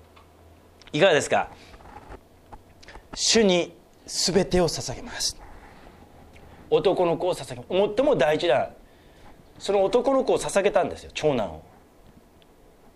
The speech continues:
でも神様は加えて与えてくださいました。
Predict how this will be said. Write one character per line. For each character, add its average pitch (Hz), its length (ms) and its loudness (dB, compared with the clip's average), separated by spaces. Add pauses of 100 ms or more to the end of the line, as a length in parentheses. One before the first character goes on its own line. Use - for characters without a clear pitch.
(1200)
で 117 80 -12
も 107 80 -12
神 135 220 -6
様 101 220 -8
は 90 300 -6 (1800)
加 131 320 0
え 120 60 0
て 117 120 -2
与 107 220 -2
え 101 40 -8
て - 80 -12
く 104 80 -14
だ 95 80 -8
さ 87 100 -14
い 78 60 -12
ま 80 80 -18
し - 100 -18
た。 - 100 -20